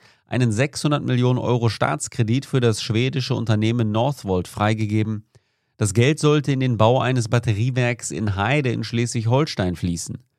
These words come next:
Heute ist klar, die Firma ist faktisch insolvent. Das Stammwerk in Schweden wird Ende Juni stillgelegt. Der deutsche Steuerzahler droht,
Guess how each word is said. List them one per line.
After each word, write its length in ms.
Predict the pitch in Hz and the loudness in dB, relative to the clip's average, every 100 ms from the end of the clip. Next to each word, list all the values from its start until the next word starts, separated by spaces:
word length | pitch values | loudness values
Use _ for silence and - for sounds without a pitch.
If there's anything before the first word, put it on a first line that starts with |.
| _ - | _ 4
Heute 240 | 110 107 | 4 4
ist 200 | 98 - | 0 -4
klar, 380 | - 104 113 139 _ _ _ _ | -2 0 0 -2 _ _ _ _
die 100 | 113 | -4
Firma 280 | 107 160 170 | 2 2 2
ist 300 | 139 127 - | 0 -4 -8
faktisch 560 | - 127 127 - 127 107 | -4 -2 -2 -4 -4 -2
insolvent. 720 | 107 113 120 107 - - - _ _ _ - | -4 0 0 0 -4 -8 -18 _ _ _ -4
Das 160 | 101 | -4
Stammwerk 500 | - 101 120 127 120 | 0 0 2 2 2
in 120 | 120 101 | -2 -4
Schweden 480 | - 117 147 156 | -2 0 0 0
wird 180 | 123 110 | 0 0
Ende 240 | - 123 113 | 0 0 2
Juni 360 | 117 120 104 | 2 2 0
stillgelegt. 720 | - 120 139 151 147 156 - _ _ _ _ _ - | 0 0 0 0 0 -4 -8 _ _ _ _ _ -2
Der 60 | |
deutsche 280 | 104 117 127 | 2 2 2
Steuerzahler 720 | 110 143 151 - 151 151 151 - _ _ 107 | 0 0 -2 -2 -2 0 -4 -8 _ _ -4
droht, 440 | 107 120 147 | 2 2 2